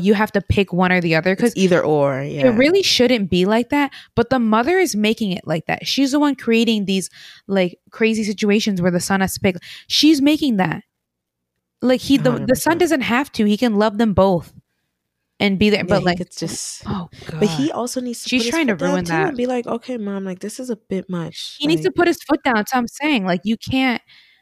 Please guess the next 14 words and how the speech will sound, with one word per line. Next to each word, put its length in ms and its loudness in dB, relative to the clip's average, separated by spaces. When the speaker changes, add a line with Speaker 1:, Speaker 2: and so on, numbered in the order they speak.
Speaker 1:
oh, 280 -6
God, 380 -6
that's 240 -2
crossing 400 -4
so 100 -6
many 120 0
Speaker 2:
Especially, 400 -2
Speaker 1:
boundaries. 140 -20
Speaker 2:
this 220 -2
is 120 -4
just 180 -6
the 80 -2
beginning. 440 -6
Speaker 1:
Yeah. 300 -8